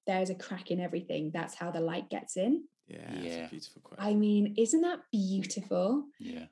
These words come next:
Speaker 1: I love it, and I love Leonard Cohen for saying that.
Speaker 2: Did he have a,
Speaker 1: <laughs> 'Cause
Speaker 2: do you
Speaker 1: it,
Speaker 2: reckon
Speaker 1: like
Speaker 2: Leonard had,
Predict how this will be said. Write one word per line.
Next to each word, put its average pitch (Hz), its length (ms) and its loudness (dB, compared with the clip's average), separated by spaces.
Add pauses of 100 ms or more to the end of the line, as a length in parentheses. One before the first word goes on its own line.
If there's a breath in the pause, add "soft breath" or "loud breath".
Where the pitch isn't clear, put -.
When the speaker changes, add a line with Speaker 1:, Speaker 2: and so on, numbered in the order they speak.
Speaker 1:
I 208 80 0
love 208 400 6
it, 180 300 -2
and 185 120 -4
I 185 100 -2
love 190 340 -2
Leonard 180 360 -2
Cohen 170 400 -4
for 175 140 -12 (220)
saying 92 480 -6
that. - 180 -14 (240)
Speaker 2:
Did 98 120 -4
he 120 120 2
have 110 160 2
a, 117 40 0
Speaker 1:
<laughs> - 20 0
'Cause - 120 -4
Speaker 2:
do - 60 0
you 123 100 4
Speaker 1:
it, 135 40 6
Speaker 2:
reckon 135 160 2
Speaker 1:
like 123 80 2
Speaker 2:
Leonard 117 260 4
had, 104 200 -2